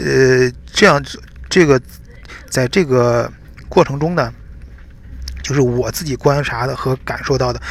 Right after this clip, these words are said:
中国的制造业其实是在发生变化，并不像，当然，呃，我们需-，需要不断地加大对制造业的投入，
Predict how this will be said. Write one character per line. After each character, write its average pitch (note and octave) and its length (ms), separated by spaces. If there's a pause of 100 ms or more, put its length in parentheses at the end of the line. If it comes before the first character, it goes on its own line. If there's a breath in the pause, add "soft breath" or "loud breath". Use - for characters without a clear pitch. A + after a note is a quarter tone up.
(260 loud breath)
中 G#3+ 160
国 C#3 140
的 D#3 100
制 E3 140
造 D#3 180
业 C3 160
其 - 460
实 D#3 340
是 D3 160
在 B2+ 180
发 D3 280
生 E3 200 (120)
变 D3+ 220
化， A#2 280 (120)
并 F3+ 220 (140)
不 C3+ 180
像， D3+ 340 (360 loud breath)
当 E3 140
然， G3 120 (220)
呃， D3+ 600
我 B2+ 220
们 D3 160
需-， - 200
需 - 140
要 D#3 100
不 - 160
断 F3 160
地 B2+ 100
加 - 200
大 E3 260
对 C#3 180
制 C#3 140
造 C#3 160
业 C#3 100
的 A#2+ 80
投 A#2 300
入， C#3+ 240